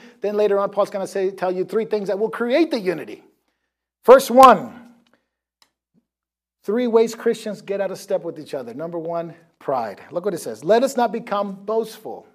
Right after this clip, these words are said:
Let us not become boastful. Um, certain Christians can only walk by themselves. There are some Christians that only <laughs> want to walk by themselves. That means that they are in unison with themselves. But the, as soon as you put them with other Christians,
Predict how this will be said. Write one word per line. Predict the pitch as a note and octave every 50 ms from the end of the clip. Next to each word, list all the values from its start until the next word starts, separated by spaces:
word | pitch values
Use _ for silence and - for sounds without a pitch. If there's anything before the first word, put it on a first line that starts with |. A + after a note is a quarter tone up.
| _
Let | - F#3+ A3+
us | A#3+ A#3 A3+
not | G#3+ G3+ F#3+
become | G3 G3 - F#3 F3 F3 E3+ E3 - _
boastful. | F3+ F#3 G3+ G3 - - - A2+ G2 - - _ _ _ _ _ _ _ _ _ _ _ _ _ _ -
Um, | D#3+ E3 E3 E3+ E3 E3 -
certain | - - - - B3+ C4+ C#4+ C#4 B3+
Christians | - - - G#3+ G3 G#3 - - A3 G#3+ G#3+ G3+
can | - - G3 G3 -
only | G3+ G#3+ G#3+ G#3+ G#3+
walk | F#3+ E3+ F#3+ F#3+ G3 F#3+ - - _ _ _ _ _
by | - F3+ F3+
themselves. | E3 F#3+ E3 - G3+ - G3+ F3 - - - _ _ _ _ _ _ _ _ _ _ _ _ _ _ _ _ _ _ _ _ _ _ _ _ _ _ _ _ _
There | C#3+ F#3 G3+ G3+
are | F#3 D#3+
some | - - - A#3+ C#4 D4+ A#3+
Christians | - - F#3+ F3 D3+ - - F#3+ F#3+ F#3+ D#3+
that | E3+ F3+ F3+ F3+
only | - G3+ G#3+ A3 A#3 A#3 A3+
<laughs> | F#3+ D3+
want | - A3+ G3
to | - G#3
walk | F#3 D#3 D#3+ D#3 E3+ E3 - -
by | F#3 F3+
themselves. | F#3 F#3+ G3 F#3 - A3 B3 C4+ A#3 F#3+ - - - _ _ _ _ _ _ _ _
That | - A3+ B3
means | A#3+ B3 B3+ B3 G3+ E3+
that | G#3 G3 -
they | A3 A#3+ C4+ B3+
are | A#3 G#3+ G#3+ G#3+ G#3+ G#3+ A3
in | G3+ E3+ - - F3 E3+ E3 E3
unison | F#3 A#3 E4+ F4+ F4 D#4+ - - D4 C#4 C4
with | C4 B3 B3+
themselves. | A#3+ A3+ - - A3+ G3+ E3+ C3 A2+ - -
But | - F3 F3
the, | F#3 F#3
as | F#3 -
soon | - - D4 F#4
as | F#4 E4+
you | D4 C4+
put | - - - D4+
them | C#4+ B3
with | G#3+ G3 - -
other | A3+ A3+ A3 G#3
Christians, | - - A3 - - F3+ D#3+ -